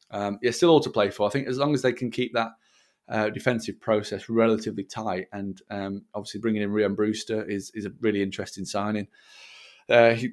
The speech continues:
hopefully will be able to help them with some clinical finishing, 'cause that's one area they've struggled this season. Three goals from eight expected goals. Um, yeah, that, look, it's too early to, to tell. I know, I know we're seven games in now, which is a decent portion of the season, but, um,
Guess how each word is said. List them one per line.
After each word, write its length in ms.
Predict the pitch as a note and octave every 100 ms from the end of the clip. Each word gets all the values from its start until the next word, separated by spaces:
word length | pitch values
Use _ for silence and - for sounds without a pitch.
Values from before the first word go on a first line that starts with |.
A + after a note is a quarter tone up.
| C3
hopefully 320 | C3 B2+ A#2+
will 160 | A2+
be 180 | A2 -
able 120 | A#2+
to 100 | A2+
help 180 | A#2+ A#2
them 140 | A#2 A2+
with 100 | G#2+
some 180 | A2+
clinical 320 | A2 A#2+ A2 G#2+
finishing, 460 | - A#2+ A#2 B2
'cause 160 | A#2+ -
that's 220 | A#2 -
one 160 | A2+ A2
area 200 | A2 A2
they've 100 | G#2+
struggled 320 | - A2+ A2
this 180 | A2 -
season. 400 | A#2 A2+ A#2 C3
Three 200 | A#2+ A#2
goals 260 | A2 A2 -
from 200 | G#2+ G#2
eight 140 | A2
expected 480 | F#2 F#2+ - - -
goals. 400 | - A2+ A2 A2 _ _ _ _ _ _ _ - -
Um, 460 | A2+ G#2+ A2+ A2 - _
yeah, 300 | - B2 G#2 -
that, 180 | B2+ - _ _ _
look, 180 | B2+ G#2
it's 140 | B2+
too 180 | - D#3
early 240 | B2+ A2+ A2
to, 120 | -
to 260 | - -
tell. 240 | F#2+ - F#2
I 60 | G2+
know, 200 | G#2 G2+
I 80 | G2+
know 100 | A#2
we're 60 | G2
seven 320 | - A#2 A2+
games 300 | A2 A2 A2+
in 100 | B2
now, 180 | A#2+ B2
which 220 | G#2+ -
is 200 | A2 - - - - - - _
a 100 | -
decent 340 | B2 B2+ B2 -
portion 340 | A#2+ A2+ A2
of 40 | G#2+
the 60 |
season, 400 | - C3 A2 F#2+
but, 180 | F#2+ G2 G#2+
um, 400 | G#2+ G#2+ G2+